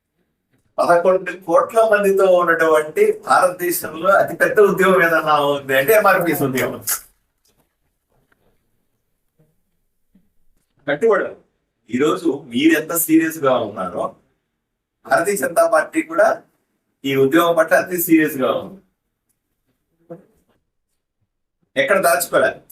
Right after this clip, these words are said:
మిగతా పార్టీలు పోయి అడగండి మీరు పోయి. పోయి వైఎస్ఆర్సీ పార్టీని అడగండి, "ఏమైనా నువ్వు ఎంఆర్పిఎస్ ఉద్యమాన్ని సపోర్ట్ చేస్తే నేను లోపల లోపల ఏదైనా చేస్తానన్నా, బయటికి మాత్రం వద్దనా, మీరందరూ లోపల లోపల నాకు ఓట్లు వేయించేయండి అన్నా,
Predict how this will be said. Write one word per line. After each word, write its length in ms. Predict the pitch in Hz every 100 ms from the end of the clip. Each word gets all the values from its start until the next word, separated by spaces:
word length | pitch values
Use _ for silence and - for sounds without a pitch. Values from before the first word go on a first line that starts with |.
| _ _ _
మిగతా 320 | 123 151 139 139
పార్టీలు 320 | 131 175 165
పోయి 140 | 156
అడగండి 280 | 139 143 131
మీరు 180 | 123 110
పోయి. 260 | 110 107 - - _ _ _ - 107 104 _ _ _ _ _ _ _ _ _ _ _ _ 123
పోయి 120 | 123
వైఎస్ఆర్సీ 480 | 123 - 117 - 147
పార్టీని 360 | 160 - 120
అడగండి, 280 | 113 107 -
"ఏమైనా 340 | 131 135 135
నువ్వు 380 | 120 107 101 92
ఎంఆర్పిఎస్ 520 | 104 127 127 123 123
ఉద్యమాన్ని 640 | 107 117 117 113 117 104 95 _ _ _ _ -
సపోర్ట్ 300 | 113 147 131
చేస్తే 300 | 120 117 104
నేను 120 | 95
లోపల 300 | 95 92 185
లోపల 320 | 180 180 160
ఏదైనా 200 | 135 131
చేస్తానన్నా, 760 | 127 110 - 113 101 95 - - _ _ _ _
బయటికి 280 | 139 139 139
మాత్రం 300 | 185 190 190
వద్దనా, 460 | 165 160 139 120 135 139 139 - _ _ _ _ _ _ _ _ _
మీరందరూ 500 | 110 117 127 170 180
లోపల 300 | 143 123 -
లోపల 400 | 160 165 165 165
నాకు 140 | 139 131
ఓట్లు 220 | 135 131
వేయించేయండి 480 | 120 113 110 101 95
అన్నా, 280 | 101 120